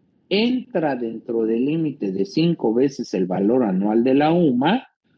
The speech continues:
o el quince por ciento del total de los ingresos del contribuyente".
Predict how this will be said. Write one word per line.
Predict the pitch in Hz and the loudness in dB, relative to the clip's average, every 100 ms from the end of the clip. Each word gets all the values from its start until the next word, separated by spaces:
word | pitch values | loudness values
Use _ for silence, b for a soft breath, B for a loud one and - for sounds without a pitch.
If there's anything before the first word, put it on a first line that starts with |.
| _ - | _ 0
o | 165 160 | 2 2
el | 160 160 | 0 -4
quince | - 202 196 - 202 | -4 -2 -2 -2 -4
por | 208 208 185 | -2 -4 -2
ciento | 185 147 143 165 180 | -2 -2 -2 2 2
del | 127 120 | 2 -2
total | 120 - 123 120 | -6 -2 -2 0
de | 143 | -2
los | 131 - | -2 -6
ingresos | 98 90 95 92 92 95 | -10 -8 -4 -4 -6 -4
del | 104 104 | -2 -2
contribuyente". | 117 117 127 139 151 160 240 311 - - 113 | -2 0 2 2 2 2 2 2 0 -4 -6